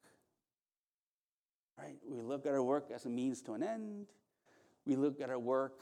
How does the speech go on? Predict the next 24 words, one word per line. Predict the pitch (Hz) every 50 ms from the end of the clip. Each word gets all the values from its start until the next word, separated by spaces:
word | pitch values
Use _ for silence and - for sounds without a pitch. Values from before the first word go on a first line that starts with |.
| - - - -
as, | 135 135 127 120 117 120 107 - -
you | - 170
know, | 143 127 123
for | 120 - 139
some | - - 170 165
of | 156 139
us, | 139 139 151 147 - - - - _ _ - _ _ -
we | 139 135
look | 147 147 147 165
at, | 147 139
uh, | 131 127 - - - 135 135 - - 139 143 -
at | - 143 135 123
our | 123 127
work | 123 120 127 139 - -
as | 135 120 - -
a | 107
social, | - - 185 175 156 - - - 160 147 139 123 - - - - -
ca-, | - - - - _ _ _ - 139 131 -
you | - 143
know, | 120 113 117 113 -
our, | 139 131 127
our | - 139
social | - - - 190 196 180 - 190
identity, | 135 120 117 117 117 120 110 - - - -